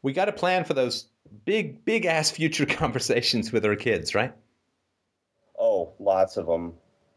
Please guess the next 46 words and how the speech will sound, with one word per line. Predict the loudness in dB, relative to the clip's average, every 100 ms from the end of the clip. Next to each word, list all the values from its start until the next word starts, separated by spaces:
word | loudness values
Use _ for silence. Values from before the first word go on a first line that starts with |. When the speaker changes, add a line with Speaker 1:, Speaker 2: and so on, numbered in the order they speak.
| _ _ _ _ _ _ -2
Speaker 2:
I | 0
have, | 0 0
I | 0
have | 0
two | -4
kids | -2 -2
from | 0 0
a |
previous | 0 -4 -4 -6 -2
marriage, | 0 2 0 -2 -16 _ _ -4
and | 0
that's | 2 0 -2
very | 0 2 0
difficult. | -2 -2 -2 0 0 2
I, | 0 2
I'm | 0
working | 2 0 2 2
it | 2
as | -2
best | -2 -4 -4
as | -10
humanly | -4 0 0 0
possible, | -2 0 0 0 0 2
I | 2
think, | 0 0 0 0
but | -2 -2 _ _ -20 -20 -6
it's | -4 0
awkward. | 0 0 -2 -2 -4 -12 -14
But | -4 -2 -4 -4
my, | 0 0 2
my, | 0 -2 -6 -6
the |
one, | -2 -2 -2
the | -2
mar-, | -2 0
my | 0 2
marriage | 0 -2 0
that | 0
I | 2
have | 2
now | 2 0
is | 0
absolutely | -2 -2 -6 -8 -4
great, | -2 0 -2
and | -2 0
my, | 0 0 0